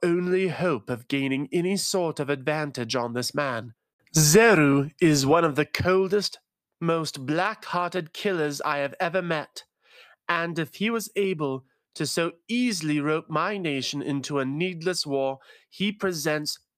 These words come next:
just as dangerous a threat to yours as well." The cool, calm exterior of the Cthulhu flinched at Loella's words,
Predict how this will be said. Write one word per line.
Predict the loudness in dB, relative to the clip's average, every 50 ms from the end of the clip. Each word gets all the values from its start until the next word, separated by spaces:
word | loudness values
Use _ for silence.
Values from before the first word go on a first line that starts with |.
| -10
just | -6 -2 -2 -2 -2 -2 -6 -6
as | -4 -4 -4 -4 -6
dangerous | -4 -4 -4 -2 -2 -4 -2 -4 -2 -2 -2
a | -4
threat | -4 -4 -4 -4 -4 -4 -6 -12 -10
to | -4 -4 -4
yours | -4 -4 -2 -2 -2 0 0 0 -2 -2 -2 -4
as | -4 -6 -4
well." | -4 -4 -2 -2 -2 -4 -6 -8 _ _ _ _ _ _ _ _ _ _ _ _ _ _ _ _ _ _ _ _ _ _ _ _ _
The | -6 -6 -6
cool, | -6 -8 -6 -4 -2 0 0 0 -2 -4
calm | -6 -6 -4 -2 -2 -2 -2 -2 -4 -4
exterior | -6 -6 -6 -10 -8 -4 -4 -2 -2 -2 -2 -2 -2 -4
of | -4 -6
the | -8 -8
Cthulhu | -8 -10 -10 -4 -4 -4 -4 -4
flinched | -8 -10 -4 -4 -4 -4 -4 -6 -8 -4 -2
at | -4 -4 -2
Loella's | -4 -2 -2 -2 -2 -2 -4 -6 -4
words, | -4 -4 -2 -4 -4 -6 -6 -8 -10